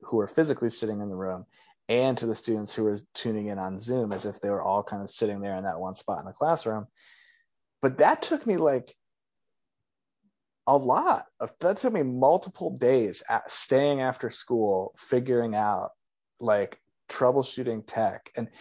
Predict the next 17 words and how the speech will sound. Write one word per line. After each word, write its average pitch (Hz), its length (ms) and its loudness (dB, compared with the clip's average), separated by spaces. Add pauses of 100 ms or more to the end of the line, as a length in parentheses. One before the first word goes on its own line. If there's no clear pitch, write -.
(220)
that 165 180 6
alone, 113 580 2
like, 107 200 -2
that 117 220 2
very 120 440 4
basic 113 460 0
step - 320 -4
alone, 101 520 -2 (840)
just, - 680 0 (920)
I 156 100 8
don't 208 120 6
know, 285 260 4
like, 120 240 0
it 127 80 -2
was 131 140 -4
completely 131 1000 2
assumed 107 840 -2